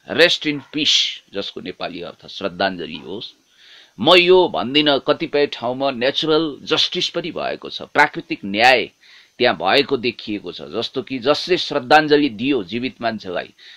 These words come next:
श्रद्धाञ्जली पाउनेको आयु बढेको छ, तर श्रद्धाञ्जली दिने या त आफै श्रद्धाञ्जलीको शिकार भएको छ, आफै यो धरती छोड्नु परेको छ, या त उसको परिवारभित्र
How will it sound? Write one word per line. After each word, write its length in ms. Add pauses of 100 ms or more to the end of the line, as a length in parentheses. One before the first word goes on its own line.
(120)
श्रद्धाञ्जली 760
पाउनेको 500
आयु 280
बढेको 440
छ, 120
तर 360
श्रद्धाञ्जली 720
दिने 500 (140)
या 180
त 120
आफै 500
श्रद्धाञ्जलीको 760
शिकार 400
भएको 280
छ, 100
आफै 380 (640)
यो 100
धरती 380
छोड्नु 340
परेको 380
छ, 100
या 240
त 100
उसको 280
परिवारभित्र 880